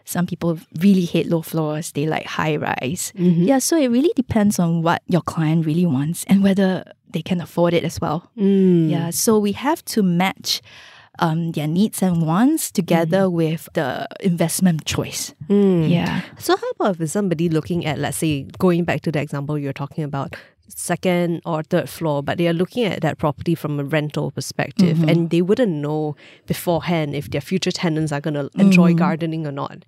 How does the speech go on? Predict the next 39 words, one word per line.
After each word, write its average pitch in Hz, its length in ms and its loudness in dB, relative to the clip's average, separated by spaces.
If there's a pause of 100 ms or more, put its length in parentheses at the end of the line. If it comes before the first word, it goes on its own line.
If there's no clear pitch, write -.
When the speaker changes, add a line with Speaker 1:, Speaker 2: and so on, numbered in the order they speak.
(140)
Speaker 1:
Yeah. 156 160 2
Speaker 2:
So 208 120 4
what 233 160 0
are 269 100 0
the 151 140 -6 (120)
things, 165 360 0
what 233 140 2
are 233 80 4
the 160 60 2
factors 156 340 -4
that 147 160 -4
they 147 100 -2
will 143 100 0
look 143 180 -2
at - 80 -4
in 143 100 -4
that 139 160 -4
case? - 320 -10 (480)
Speaker 1:
Price. 160 600 -2 (260)
Speaker 2:
Mm, 180 320 2
just - 40 -2
Speaker 1:
Yeah, 180 200 2
Speaker 2:
that. 165 140 0
Speaker 1:
because 311 300 0
sometimes 311 680 -4
it's 240 420 0
also 294 760 2 (240)
at 180 180 0
lower 196 240 2
floor. 269 420 0 (200)
Speaker 2:
Mm-hmm. 180 360 4
Speaker 1:
Usually 220 640 2
it 165 180 -2
will 165 100 0
be 165 240 -6
at - 160 -2 (120)
a 143 280 -2
lower 160 240 0
price. 269 480 -4